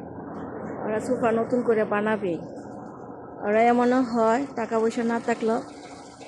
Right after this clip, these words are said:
থাকলেও গোল্ড বিক্রি করে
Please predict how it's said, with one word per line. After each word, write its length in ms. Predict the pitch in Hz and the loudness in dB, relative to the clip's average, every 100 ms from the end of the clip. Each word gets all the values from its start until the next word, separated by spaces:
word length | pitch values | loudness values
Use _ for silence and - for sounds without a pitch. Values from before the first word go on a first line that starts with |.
| - - | -16 -6
থাকলেও 540 | 220 208 - 233 262 311 - - - - 190 | -6 -4 2 6 6 4 -6 -14 -14 -10 2
গোল্ড 320 | 196 226 247 - | 10 12 12 8
বিক্রি 320 | 233 - 269 | -2 0 2
করে 420 | 240 214 233 | 4 2 2